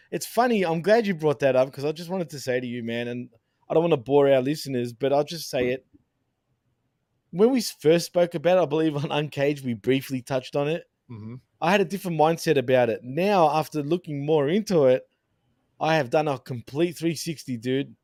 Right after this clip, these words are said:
Speaker 1: I'm starting to think
Speaker 2: I
Speaker 1: there's a lot
Speaker 2: mean
Speaker 1: of shady shit going on in Ukraine. I'm just saying.
Speaker 2: Yeah, there's definitely a lot of shady
Speaker 1: Plus,
Speaker 2: shit.
Speaker 1: the footage, I, I'm hearing also rumors that the footage could be back from twenty twelve, twenty fourteen.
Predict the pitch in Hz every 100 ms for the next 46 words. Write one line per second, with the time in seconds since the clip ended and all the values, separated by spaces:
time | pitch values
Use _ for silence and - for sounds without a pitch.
0 | _ _ _ _ _ - 123 175 170 151
1 | 180 185 156 151 170 160 - 175 185 185
2 | 139 - 196 170 160 156 151 151 151 147
3 | 139 - 160 139 120 123 131 147 - 147
4 | 127 101 - _ _ _ _ 92 90 87
5 | 85 85 85 - _ 104 92 - 117 110
6 | 123 104 117 113 120 117 - 131 220 220
7 | 139 107 - _ _ _ - 170 165 196
8 | 277 233 165 185 - 196 208 208 226 233
9 | 220 220 208 - 185 175 254 269 196 170
10 | 180 165 180 214 190 202 175 127 160 185
11 | - 156 - 180 175 151 165 165 170 170
12 | - 151 135 180 262 135